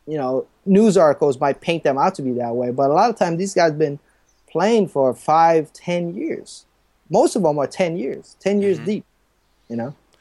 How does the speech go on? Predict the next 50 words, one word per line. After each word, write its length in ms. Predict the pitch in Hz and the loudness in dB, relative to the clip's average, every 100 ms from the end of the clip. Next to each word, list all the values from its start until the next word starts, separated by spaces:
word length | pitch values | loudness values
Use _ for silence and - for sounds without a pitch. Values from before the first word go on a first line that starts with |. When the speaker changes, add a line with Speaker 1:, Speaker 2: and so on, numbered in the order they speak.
| _ - | _ -4
Speaker 2:
Yeah, 300 | 120 127 101 | 2 2 2
no, 160 | 123 | 0
that's, 340 | 110 113 - 110 | 0 0 0 -2
uh, 300 | 101 95 90 | -4 -6 -6
that's 180 | 110 123 | -6 -4
a 60 | 127 | -4
great 220 | 113 110 | -6 -8
point, 320 | - 117 104 | -8 -8 -8
and 140 | 95 98 | -8 -10
I 80 | |
think 280 | 101 135 123 | -10 -12 -12
your 200 | 107 104 | -10 -6
story 340 | 95 - 107 110 | -6 -6 -6 -6
about 260 | 98 98 | -6 -8
your 140 | 92 92 | -10 -14
musician 460 | 90 101 - 95 | -14 -8 -8 -8
friend 300 | - 107 92 | -10 -10 -10
just 180 | 95 92 | -8 -6
sort 160 | - 98 | -6 -8
of 160 | 92 - - - - _ _ _ - | -12 -16 -20 -20 -20 _ _ _ -16
confirms 460 | 117 98 120 156 | -14 -6 -6 -4
it 80 | 113 | -6
for 160 | - 92 | -8 -12
me, 200 | 120 120 | -6 -4
at 120 | 87 | -6
least, 480 | 98 92 - - 104 | -6 -4 -4 -4 -6
that 340 | 101 95 92 - _ _ _ | -6 -4 -8 -14 _ _ _
this 320 | - 110 131 | -14 -6 -4
is 140 | 135 120 | -2 -4
something, 440 | 120 110 113 101 | -4 -6 -10 -10
practice 440 | - 127 135 98 95 | -2 -2 -2 -6 -6
is 100 | 92 | -4
something 380 | 101 98 95 90 | -6 -8 -14 -10
that, 260 | 92 90 - _ _ _ | -8 -8 -12 _ _ _
that 300 | 104 95 95 _ _ _ _ _ _ | -6 -6 -6 _ _ _ _ _ _
is 380 | 117 104 - - _ | -6 -4 -4 -6 _
applicable 360 | _ 160 160 117 | _ -12 -8 -8
to 120 | 101 | -6
all 240 | 73 110 101 | -4 -2 -2
walks 300 | 92 90 - | -6 -6 -8
of 120 | - | -10
life, 280 | 85 - 87 | -20 -18 -18
right? 160 | 90 | -18
It 60 | 85 | -16
doesn't 240 | 95 92 | -16 -14
matter 200 | 87 90 | -12 -12
if 80 | 85 | -12
it's 140 | 87 | -14
Magic 400 | 90 85 87 85 | -14 -12 -14 -14
or 180 | 90 85 | -16 -18